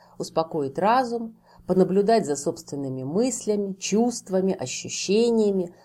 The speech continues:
расслабиться или сосредоточиться. И ваше сегодняшнее задание будет выглядеть следующим образом. Найдите в своём списке, который вы писали в одном из первых уроков,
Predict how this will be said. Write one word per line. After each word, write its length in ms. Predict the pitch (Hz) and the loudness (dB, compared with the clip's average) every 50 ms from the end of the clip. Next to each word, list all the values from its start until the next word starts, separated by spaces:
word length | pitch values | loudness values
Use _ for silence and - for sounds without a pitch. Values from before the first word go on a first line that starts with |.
| _ _ | _ _
расслабиться 840 | - - 285 - - - 156 170 196 220 214 185 185 185 - - - | 2 2 2 2 0 0 2 4 4 4 4 2 0 -4 -6 -6 -6
или 260 | 156 - - - 247 185 | -6 -4 -4 -4 -4 -4
сосредоточиться. 1200 | - - 139 - - 160 151 143 151 147 147 - 131 127 123 - - - - - - - 113 - - _ _ _ _ _ _ _ _ _ _ _ _ _ _ _ _ _ _ _ _ _ _ _ | -4 -4 -6 -6 -6 -6 -4 -4 -4 -6 -6 -8 -10 -10 -10 -12 -16 -18 -16 -14 -12 -12 -12 -14 -16 _ _ _ _ _ _ _ _ _ _ _ _ _ _ _ _ _ _ _ _ _ _ _
И 80 | - 196 | -4 0
ваше 340 | 185 214 214 196 202 - 151 | 2 4 2 2 2 -2 -8
сегодняшнее 840 | - - 196 196 180 196 196 180 - 143 131 - - 139 139 139 131 | -8 -6 -4 -2 0 2 0 0 0 -2 -6 -10 -10 -10 -10 -8 -6
задание 640 | 139 143 139 143 202 233 277 294 269 190 143 123 | -4 -4 -4 -2 -2 -2 -2 -2 -4 -4 -6 -6
будет 340 | 123 123 147 165 160 160 170 | -8 -8 -6 -4 -4 -4 -4
выглядеть 520 | 165 156 196 220 214 220 208 170 175 - - | -2 0 0 2 2 0 0 -2 -4 -8 -10
следующим 640 | - - 143 165 151 151 - - - 147 - - - | -10 -8 -8 -8 -8 -8 -10 -10 -10 -12 -12 -10 -8
образом. 680 | 143 139 131 123 120 123 123 - 127 123 113 - - _ _ _ _ _ _ _ _ _ _ _ _ - _ _ - - _ _ _ _ _ _ _ _ _ _ _ _ _ _ _ _ _ _ _ _ _ _ _ _ | -8 -6 -6 -6 -8 -10 -10 -8 -8 -10 -10 -10 -14 _ _ _ _ _ _ _ _ _ _ _ _ -20 _ _ -20 -20 _ _ _ _ _ _ _ _ _ _ _ _ _ _ _ _ _ _ _ _ _ _ _ _
Найдите 720 | - 185 202 208 220 226 190 190 233 269 302 302 294 - 151 | 0 2 4 6 6 4 4 2 2 0 0 0 -2 -4 -4
в 80 | - - | -4 -2
своём 400 | - - 190 202 214 233 254 240 | -2 2 2 4 4 4 2 0
списке, 680 | 233 - - - - 185 165 165 - - - - 208 202 | -2 -4 -6 -6 -6 -6 -4 -4 -4 -4 -2 -2 0 0
который 380 | 202 202 202 208 214 202 214 | 2 0 2 4 4 4 4
вы 120 | 190 208 202 | 4 2 0
писали 680 | 202 214 208 - - - - 208 196 180 165 160 160 | 0 -2 -4 -4 -2 0 2 4 4 4 4 2 2
в 80 | 151 | 0
одном 340 | 170 170 165 185 185 170 156 | 0 0 2 2 0 0 0
из 120 | 160 - - | -4 -4 -2
первых 400 | - 180 165 160 156 160 - 175 | 0 0 0 0 -2 -4 -4 -4
уроков, 440 | 175 170 165 156 147 - 139 135 | -4 -2 -2 -4 -4 -6 -10 -14